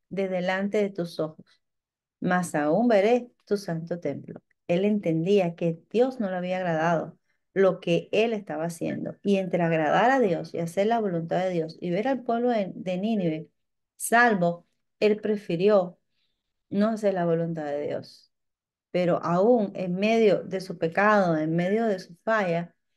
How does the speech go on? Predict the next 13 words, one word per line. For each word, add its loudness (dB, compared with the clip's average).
él 2
vio 2
la 2
misericordia 0
de 0
Dios. -8
Dice, -4
"Mas 0
aún 0
veré -2
tu -4
santo -4
templo. -8